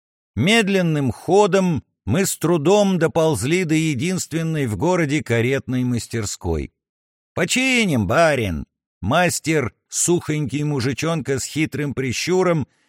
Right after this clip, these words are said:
дёрнул себя за клочковатую бороду. «Не сумлевайтесь, обязательно починим. Через неделю готово будет».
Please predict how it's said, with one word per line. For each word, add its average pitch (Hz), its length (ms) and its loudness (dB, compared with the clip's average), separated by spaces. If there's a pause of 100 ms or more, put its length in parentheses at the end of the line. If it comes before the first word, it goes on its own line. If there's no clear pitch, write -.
(200)
дёрнул 185 600 2
себя 165 340 2
за 143 160 0
клочковатую 139 880 -2
бороду. 82 460 -2 (420)
«Не 233 180 4
сумлевайтесь, 160 1120 0 (100)
обязательно 175 880 2
починим. 120 720 -4 (200)
Через 214 360 2
неделю 196 540 2
готово 156 480 2
будет». 90 480 -4